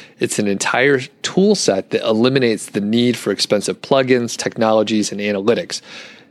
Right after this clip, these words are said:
All right, let me say it again. It eliminates the need for those expensive plugins. I know a lot of people will push specific plugins. A lot of them have, uh, really annual fees, but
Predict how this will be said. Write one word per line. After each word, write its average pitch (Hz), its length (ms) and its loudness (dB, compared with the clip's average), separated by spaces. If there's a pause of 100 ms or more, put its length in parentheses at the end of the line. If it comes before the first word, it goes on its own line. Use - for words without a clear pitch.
(520)
All - 80 -2
right, 95 200 0
let 104 100 2
me 104 100 2
say 101 200 2
it 95 60 -4
again. 101 240 0 (440)
It 117 220 0
eliminates 123 680 0
the 113 80 2
need 107 320 2
for - 140 -4
those 101 220 2
expensive 95 600 -4
plugins. 110 440 -2
I - 40 -6
know 101 160 0
a - 20 2
lot 104 200 2
of 101 60 -2
people 104 420 0 (300)
will 98 140 0
push - 500 0
specific - 600 -4
plugins. 110 540 2
A - 20 2
lot 101 160 2
of 101 80 0
them 101 120 -2
have, 101 400 -2 (500)
uh, - 300 -16 (480)
really 107 440 2
annual 107 300 2
fees, 120 580 2
but 104 340 4